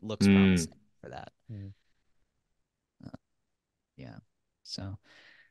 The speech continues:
Speaker 1: well, Joe, I appreciate, uh, you coming on. I also appreciate you sta-, uh, sticking around since you were gonna watch that, uh, A E W match,
Speaker 2: Oh, I, it's,
Speaker 1: um,
Speaker 2: it's been on. I've been having a, I've
Speaker 1: Oh,
Speaker 2: been having a
Speaker 1: oh.
Speaker 2: great time
Speaker 1: <laughs>
Speaker 2: double tasking.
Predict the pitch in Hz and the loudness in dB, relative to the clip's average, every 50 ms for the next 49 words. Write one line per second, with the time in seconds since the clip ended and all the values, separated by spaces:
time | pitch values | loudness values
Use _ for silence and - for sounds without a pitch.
0 | _ _ _ _ _ _ _ _ _ _ _ _ - 208 233 214 - 208 208 214 | _ _ _ _ _ _ _ _ _ _ _ _ 6 6 6 10 10 12 12 12
1 | 208 190 185 - - 214 226 - - 214 190 185 180 185 185 - 156 160 160 160 | 12 12 10 10 6 4 4 4 6 6 8 8 8 8 6 4 2 2 4 4
2 | 160 156 147 - 147 156 170 165 - 180 165 165 156 160 165 175 170 147 143 147 | 4 2 2 0 0 0 -2 2 2 4 4 6 8 8 8 10 10 8 8 8
3 | 156 156 - 160 147 - - 151 147 - - 151 143 131 139 139 139 - - - | 6 6 6 4 2 4 4 2 4 4 4 2 2 4 2 2 2 2 2 2
4 | 143 139 - - 135 131 123 117 - - - 147 - 123 120 123 135 139 127 120 | 2 2 4 4 4 4 4 4 2 2 2 2 2 2 2 4 4 4 4 4
5 | 117 - - 117 - - 120 117 117 131 135 127 123 117 113 113 120 120 110 - | 2 0 -2 -2 -2 -2 -2 2 4 4 6 6 4 2 2 0 0 -2 -2 -4
6 | - 117 110 107 101 101 101 101 101 101 90 - _ _ _ _ _ _ _ _ | -6 -6 -6 -6 -8 -8 -8 -8 -10 -12 -14 -18 _ _ _ _ _ _ _ _
7 | _ _ _ _ _ _ _ - 123 123 117 117 117 110 117 123 123 110 104 101 | _ _ _ _ _ _ _ -4 -4 -2 -2 -2 -4 -2 -4 -4 -4 -4 -6 -6
8 | 98 98 101 98 - - - 95 107 101 95 107 156 147 123 131 147 - 147 151 | -6 -8 -8 -10 -12 -14 -8 -6 -6 -6 4 8 10 12 12 12 12 12 10 10
9 | - 101 110 143 156 151 - - - 139 165 160 135 107 98 90 85 98 123 139 | 10 10 10 10 10 10 8 6 8 10 12 12 12 10 10 8 8 10 8 10
10 | 127 123 117 117 113 98 90 90 - 92 123 135 - 117 110 110 117 151 185 202 | 10 8 8 8 8 6 4 2 4 8 8 8 8 8 4 4 8 10 10 10
11 | 175 151 120 127 123 - - 127 113 98 92 92 - - - 113 113 104 90 92 | 10 8 6 6 6 6 6 6 6 6 4 2 0 2 8 8 8 8 8 4
12 | - - 90 87 - - - - - | 2 4 4 2 2 0 -4 -6 -6